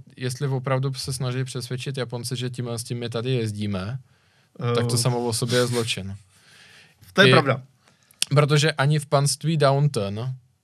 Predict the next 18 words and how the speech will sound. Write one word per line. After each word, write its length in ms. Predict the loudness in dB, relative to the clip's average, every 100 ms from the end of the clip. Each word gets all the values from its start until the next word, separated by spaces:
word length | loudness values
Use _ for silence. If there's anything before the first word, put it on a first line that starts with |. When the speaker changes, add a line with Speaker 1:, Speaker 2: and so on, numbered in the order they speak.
| _
Speaker 1:
by 160 | -6 -2
nepoužili 720 | -2 -4 -4 -2 -2 0 0
něco, 380 | -2 -2 -2
jako 260 | -2 -2 -4
je 80 | -4
Mitsuoka 580 | -4 -6 -6 -6 -4 -6
Viewt. 400 | -6 -8 -10 -14 -18 _ _ _ _
Speaker 2:
Mm, 880 | -6 -4 -2 -2 -2 -4 -4 -4 -4 -4
jo, 120 | -6 -12 _ _
bohužel. 380 | -14 -12 -12 -14 -20 _ _ -20 -20 -20 _
Tak 240 | 4 4 6
ale 260 | 2 2
pojďme 360 | 0 -4 -4 -4
na 160 | -4 -4
poslední 640 | -4 -4 -2 -2 -2 -2
dnešní 320 | -4 -2 -2
věc, 400 | 0 0 -2 -12 -6
protože 580 | -2 0 0 -2 -2